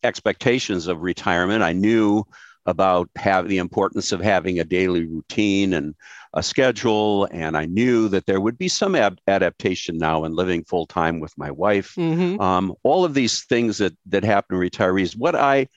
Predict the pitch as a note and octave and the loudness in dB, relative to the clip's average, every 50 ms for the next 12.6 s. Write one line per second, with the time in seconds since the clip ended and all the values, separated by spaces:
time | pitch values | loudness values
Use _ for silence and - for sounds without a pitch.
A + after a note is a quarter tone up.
0 | _ _ - D3+ C#3+ F3 A3 A#3+ A#3+ G#3+ F#3 D3+ C#3 B2 A2+ - - A2 G#2 G#2 | _ _ -12 -6 -2 -2 0 2 2 2 2 2 2 2 2 0 -2 0 2 2
1 | G#2+ A2+ A#2+ A#2+ A2+ G#2 - A2+ F#2+ - - - G#2 F#2+ F#2 F#2 F#2+ F#2 F#2+ - | 2 4 4 2 0 0 -4 -6 -6 -6 -2 0 0 2 2 2 2 2 0 0
2 | - A2 G#2 F#2+ - - G#2+ G2 F#2 F2 - - D3+ D#3 E3+ F3+ D3+ A#2+ G2 A#2+ | 0 0 0 0 0 0 0 0 0 -2 -2 0 2 2 2 2 0 -4 -6 -2
3 | B2+ C3 A#2+ G2+ F3+ - - - - F#2+ E2 D#2 D2 D2+ D#2 - - - _ _ | -2 0 0 0 -4 -4 -8 -6 -2 -2 -2 -2 -2 -4 -8 -12 -12 -12 _ _
4 | _ _ _ _ - - A2+ G#2 G#2+ G#2+ G2+ G2+ F#2 - - F2+ E2 E2+ D#2 D2+ | _ _ _ _ -4 -2 0 2 2 4 4 2 2 2 0 -2 -2 -2 -4 -6
5 | D2+ - - - D2+ B1+ A#1 - - - - _ _ _ _ _ - - - - | -8 -10 -6 -4 -2 -4 -4 -6 -8 -18 -20 _ _ _ _ _ -20 -20 -20 -20
6 | _ _ - - C3 A#2+ G#2+ F#2+ A#2+ C#3 C#3+ E3 F3 D3+ A#2+ A2 G2+ F#2 F2+ - | _ _ -4 0 0 0 0 2 2 2 2 4 4 4 4 4 2 0 -2 -8
7 | _ - - A#2+ A2 A2 C3 C3+ C3+ C3+ C3+ A#2+ G#2+ - _ B2+ A#2 A2+ C3+ D#3+ | _ -4 -2 -2 0 2 2 2 4 4 2 2 0 -2 _ -2 0 2 2 0
8 | D#3 - - C3+ - _ C3 B2 - - - D#3 D#3 D#3 D3 C#3 A2+ - - D3 | 0 0 -6 -6 -4 _ -4 -4 -4 -2 -2 0 2 2 2 0 -2 0 -2 -2
9 | D#3 D#3+ - - B2+ G#2 F#2 F#2 - - A2 G2 F#2 F#2+ F#2 F#2 F2+ E2+ - F2 | 0 0 -2 -2 -2 -2 -2 -4 -2 -2 -2 0 0 -2 -2 -2 -4 -4 -4 -6
10 | E2 E2 E2 D#2+ D#2 A2+ C#3 F3+ F3 C#3 B2 G#2 F#2+ - - G#2 F#2+ F#2 E2+ E2+ | -6 -6 -6 -8 -6 -2 -2 0 0 0 0 -2 -2 -2 -2 0 0 0 -2 -4
11 | - - F#2 F2 F2+ F#2+ B2 D3+ D#3+ E3+ D#3+ D3 C3 A2+ G#2 - - G#2+ F#2 E2 | -4 -4 -4 -4 0 0 0 2 2 2 2 0 0 -2 -2 -4 -4 -2 -2 -2
12 | D#2+ D2+ D2+ D2+ - - G2 F2+ F2+ F2+ F2+ | -2 -6 -8 -8 -4 -2 -2 0 0 -2 -4